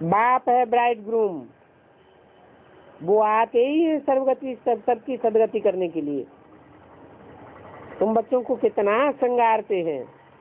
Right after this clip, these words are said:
अभी तुम बच्चों को double engine मिली हुई है, ऊंच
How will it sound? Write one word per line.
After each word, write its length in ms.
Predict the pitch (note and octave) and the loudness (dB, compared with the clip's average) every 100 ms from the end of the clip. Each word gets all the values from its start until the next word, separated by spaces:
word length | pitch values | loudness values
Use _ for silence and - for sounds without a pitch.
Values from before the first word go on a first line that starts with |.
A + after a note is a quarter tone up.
| - - - - - - - - - - - - - | -20 -20 -20 -20 -20 -20 -20 -20 -20 -20 -20 -18 -2
अभी 240 | F3 G3+ | -2 -2
तुम 240 | A3 A3 A3+ | -2 -2 0
बच्चों 280 | A3 B3 A#3 | -2 0 0
को 140 | A3+ | 0
double 460 | F3+ E3 G#3 A#3 G#3+ | 0 0 2 2 0
engine 340 | G#3 G3+ F#3+ | -2 -4 -4
मिली 280 | F#3 F3 D#3+ | -4 -4 -4
हुई 240 | D3+ C3+ | -4 -8
है, 80 | A#2 - _ _ - - - - - - - - - - - - - - - - - - - - - - - - - - - - D#3+ | -10 -14 _ _ -20 -20 -20 -20 -20 -20 -20 -20 -20 -20 -20 -20 -20 -20 -20 -20 -20 -20 -20 -20 -20 -18 -18 -18 -18 -16 -16 -6 0
ऊंच 340 | G#3 B3+ C#4 | 2 2 0